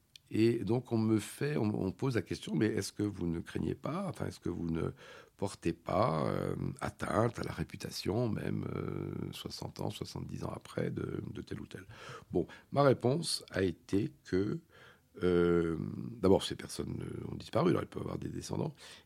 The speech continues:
et que, deuxièmement, j'ai traité cela, euh, je me suis autorisé de, de, de citer les vrais noms parce que c'est ceux qui m'étaient transmis par, euh,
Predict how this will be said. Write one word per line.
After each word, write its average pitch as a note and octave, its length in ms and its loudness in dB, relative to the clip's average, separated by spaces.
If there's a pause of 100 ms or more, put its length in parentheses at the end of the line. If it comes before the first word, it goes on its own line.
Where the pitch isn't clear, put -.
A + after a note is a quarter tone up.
et - 80 -2
que, C3+ 100 -2
deuxièmement, C3 460 2
j'ai A2+ 160 2
traité - 460 0
cela, G2+ 500 0 (640)
euh, G2+ 460 -2
je G2 80 -6
me G2 60 -2
suis C3+ 100 4
autorisé A#2+ 460 6
de, D#2+ 180 -2
de, E2+ 200 -2
de - 180 -6
citer - 300 -4
les E2+ 100 2
vrais E2+ 180 0
noms E2 180 2
parce - 300 -6
que A2+ 260 -2 (400)
c'est - 180 0
ceux G#2 160 2
qui - 120 -4
m'étaient - 180 -2
transmis - 440 -4
par, - 280 -8
euh, - 460 -4